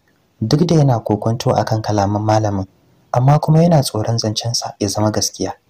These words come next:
Girgiza kai ya yi alamar a'a, gyara zama ya yi, "To gaskiya abin da ya kamata ka yi kenan, don mu san me ke faruwa da ita.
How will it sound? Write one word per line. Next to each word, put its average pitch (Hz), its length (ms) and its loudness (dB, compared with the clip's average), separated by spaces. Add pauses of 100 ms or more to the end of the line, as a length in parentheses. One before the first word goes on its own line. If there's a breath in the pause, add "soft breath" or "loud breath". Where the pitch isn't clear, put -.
(500)
Girgiza 185 360 4
kai 151 160 2
ya 135 60 6
yi 131 80 4
alamar 113 540 0 (480)
a'a, 98 340 0 (540)
gyara 165 260 4
zama 131 300 2
ya 123 60 2
yi, 127 200 0 (320)
"To 117 140 -2
gaskiya - 440 0
abin 113 260 0
da 104 80 0
ya 101 60 -2
kamata 101 440 -2
ka - 100 -6
yi 101 100 -4
kenan, 92 340 -4 (720)
don 135 300 2
mu 131 80 4
san 110 360 -2
me 104 180 0
ke 104 180 -4
faruwa 104 500 0
da 110 80 -4
ita. - 280 -6